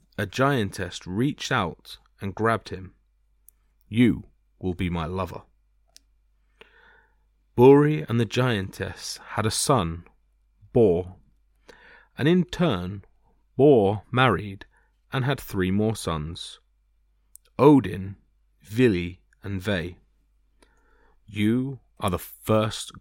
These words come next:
gods," declared Bor, "and will be known as the Aesir. One day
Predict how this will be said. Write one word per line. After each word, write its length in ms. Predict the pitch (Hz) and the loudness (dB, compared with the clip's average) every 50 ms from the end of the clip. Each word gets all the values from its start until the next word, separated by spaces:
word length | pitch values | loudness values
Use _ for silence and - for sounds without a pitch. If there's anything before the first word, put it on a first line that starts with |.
| - _ | -16 _
gods," 400 | - 98 87 78 - - - - | -4 -4 -2 -4 -6 -10 -14 -14
declared 500 | - 85 80 - - 87 87 85 87 - _ | -12 -14 -14 -10 -8 -8 -8 -8 -10 -12 _
Bor, 260 | 87 82 82 85 85 - _ _ _ _ _ _ - - - _ _ _ _ _ _ _ _ _ _ _ _ | -8 -8 -8 -8 -10 -14 _ _ _ _ _ _ -20 -20 -20 _ _ _ _ _ _ _ _ _ _ _ _
"and 260 | - 110 98 92 92 104 | -10 -8 -8 -6 -6 -2
will 220 | 110 117 120 120 | 0 0 2 2
be 160 | 120 131 135 | 2 0 0
known 580 | 135 131 135 135 117 90 82 82 82 95 95 - - _ _ _ _ _ | 2 0 0 0 0 -2 -2 -6 -8 -10 -12 -14 -20 _ _ _ _ _
as 200 | 98 95 92 90 | -8 -8 -8 -6
the 220 | 101 95 95 - - _ - | -6 -6 -6 -8 -10 _ -14
Aesir. 640 | - 78 - - - - - 139 117 85 92 95 - - _ _ _ _ - - - - - - - - - - - - - - - - _ - | -12 -10 -8 -6 -6 -4 -2 -2 -2 -2 -4 -8 -16 -20 _ _ _ _ -20 -20 -20 -20 -20 -20 -20 -20 -20 -20 -20 -20 -20 -20 -20 -20 _ -8
One 320 | 98 113 131 135 131 117 | -4 -2 -2 0 0 -2
day 380 | 101 85 85 87 95 - - | -2 -4 -6 -8 -12 -16 -20